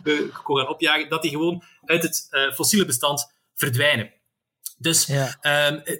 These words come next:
Speaker 1: i-, ook een jager-verzamelaar, eh, kan behoorlijk wat ecologische schade aanrichten.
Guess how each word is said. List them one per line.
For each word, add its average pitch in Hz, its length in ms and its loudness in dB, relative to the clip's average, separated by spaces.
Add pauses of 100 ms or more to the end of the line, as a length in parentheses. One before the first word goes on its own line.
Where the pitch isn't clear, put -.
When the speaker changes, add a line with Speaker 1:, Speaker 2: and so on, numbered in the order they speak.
(220)
Speaker 1:
i-, 185 180 0
ook 214 200 -2
een 170 200 0
jager-verzamelaar, 151 1080 0
eh, 139 340 0
kan 165 220 0
behoorlijk 180 380 0
wat 147 200 0
ecologische 143 460 -2
schade 151 460 0
aanrichten. 143 560 0